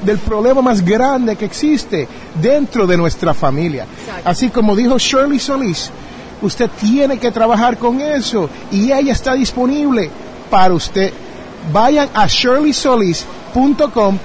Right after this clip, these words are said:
Speaker 1: y ahí podrán por lo menos hacer una consulta con Shirley. Yo sé que Shirley por lo menos le contestará, ah,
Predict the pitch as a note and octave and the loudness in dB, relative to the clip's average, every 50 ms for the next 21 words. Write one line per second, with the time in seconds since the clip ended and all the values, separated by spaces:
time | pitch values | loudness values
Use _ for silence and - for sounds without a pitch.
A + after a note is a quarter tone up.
0 | - - - - - G#3 G3+ F#3+ G3 G#3 A#3 C#4 C#4+ C4 A3+ - - G#3 G3 F#3+ | -10 -14 -14 -8 -4 0 2 4 4 4 4 4 4 2 2 2 2 0 2 2
1 | G#3 A3 B3 A#3+ C4+ C4+ C4+ C4 B3 B3+ C#4+ D4+ C#4+ G#3+ - B3+ B3+ C4 C4+ B3+ | 2 2 2 2 2 2 2 2 4 2 2 2 2 0 0 0 0 2 0 0
2 | - - A#3 A3 - - - C4+ C#4 C4 G#3 - A3+ G#3+ G3 A3+ A3 G3+ - B3+ | 0 0 0 -2 -2 -2 -2 0 0 0 0 -2 -4 -2 0 0 0 0 0 2
3 | B3 B3 A3+ G3+ E3+ E3+ F#3+ F#3 - B3 A#3+ G#3 - G#3 - - A#3 A3+ A3+ A3 | 2 2 2 2 2 0 0 -2 0 0 -2 0 -2 -2 -4 -2 0 0 0 0
4 | F#3+ G#3 G#3+ G#3 G#3+ A#3 A#3+ A#3 A3+ G3 G#3+ G#3 G3 - G#3+ - - G#3 F#3+ F#3+ | 0 0 0 2 2 2 2 0 0 0 0 -2 -2 -2 -4 -4 -2 -2 -2 0
5 | G3+ A3 A3 G3+ F#3+ E3+ - - - - - - - - - D3 D#3+ D#3+ | 2 4 4 4 4 2 0 -4 -12 -14 -14 -16 -16 -12 -6 -6 -4 -4